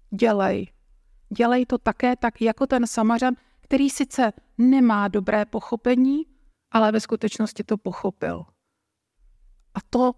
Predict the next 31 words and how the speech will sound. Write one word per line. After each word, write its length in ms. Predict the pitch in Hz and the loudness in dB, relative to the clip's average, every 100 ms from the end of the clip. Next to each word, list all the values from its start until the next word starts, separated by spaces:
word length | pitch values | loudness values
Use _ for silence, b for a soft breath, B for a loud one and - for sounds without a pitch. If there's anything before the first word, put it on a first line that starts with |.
| _ | _
se 140 | - 226 | -2 2
může 240 | 208 220 | 2 0
stát 320 | - 214 208 | -2 -4 -4
každému 520 | - 202 214 208 208 | -4 -4 -2 -2 -2
z 60 | 202 | -2
nás, 280 | 202 196 202 | -2 -2 0
že 120 | 208 | 2
nebudeme 420 | 220 214 208 202 | 2 2 0 0
znát 180 | 202 202 | 0 -2
všechno 340 | - 180 220 | -4 -8 -6
dokonale, 600 | 208 196 202 196 196 - 196 _ | -4 -4 -2 -2 -2 -6 -10 _
ale 200 | - 208 | -2 0
můžeme 340 | 214 208 220 214 | 2 2 0 -2
pochopit 440 | - 208 214 - - | -4 -4 -2 -2 -2
to 120 | 226 | -2
podstatné, 800 | - 202 - 208 - 202 196 202 _ _ _ | -2 -6 -4 -4 -2 -2 -2 -6 _ _ _
v 60 | |
čem 200 | - 240 | 0 0
spočívá 680 | 226 - 214 - 214 208 202 | 0 -4 -4 -4 0 2 0
vztah 320 | - - 196 - | -2 -4 -6 -6
s 140 | - | -6
Hospodinem 720 | 202 208 - 247 226 233 220 220 - _ _ _ _ | -4 -4 -2 0 2 2 0 -2 -6 _ _ _ _
a 160 | 202 196 208 _ _ _ | -2 -2 -6 _ _ _
milovat 500 | 208 220 226 214 214 | 2 4 4 2 0
také 300 | - - 214 | -2 0 0
bližního 480 | 196 208 196 214 214 | 2 0 0 0 -2
svého 280 | - 196 220 196 | -4 -4 -4 -2
jako 260 | 220 - 220 | -2 -2 -4
sebe 340 | - 196 208 | -4 -4 -4
samého. 500 | - 208 190 190 180 - _ _ _ _ _ _ _ _ _ _ | -4 -2 -2 -2 -8 -16 _ _ _ _ _ _ _ _ _ _
Tak 120 | - | -10